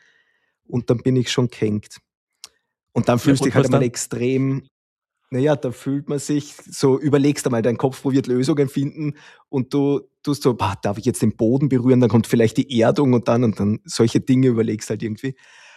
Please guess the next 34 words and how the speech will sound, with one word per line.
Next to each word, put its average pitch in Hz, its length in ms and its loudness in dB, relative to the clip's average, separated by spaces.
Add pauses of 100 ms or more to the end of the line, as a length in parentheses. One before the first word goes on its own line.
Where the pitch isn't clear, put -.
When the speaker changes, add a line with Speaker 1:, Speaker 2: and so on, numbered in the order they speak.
(140)
Speaker 1:
Aber 117 340 0
was 123 200 -4
war's? 127 260 -4
In 131 140 -10
Wirklichkeit 131 400 -8
total 127 320 -4
unspektakulär. 127 1080 -2
Ich 139 120 -2
hab 131 80 0
den 131 140 -2
Kite 120 420 -2
rückwärts 139 580 4
in 139 160 -2
den 131 120 2
Stall 131 480 2
getrieben 147 640 -2 (120)
und - 120 -4
hab 117 100 2
ihn 123 100 2
von 127 280 0
der 135 80 6
Leine 120 300 2
runter 135 480 0 (640)
und 123 340 -2
bin 123 160 -2
dann 123 100 4
einfach 117 220 -2
weiter 107 300 -2
gesnowkited. 113 760 -2 (200)
<laughs> - 200 -20
That's - 320 -2
it, 143 160 2
so. 139 320 0 (920)
Ähm, 120 580 0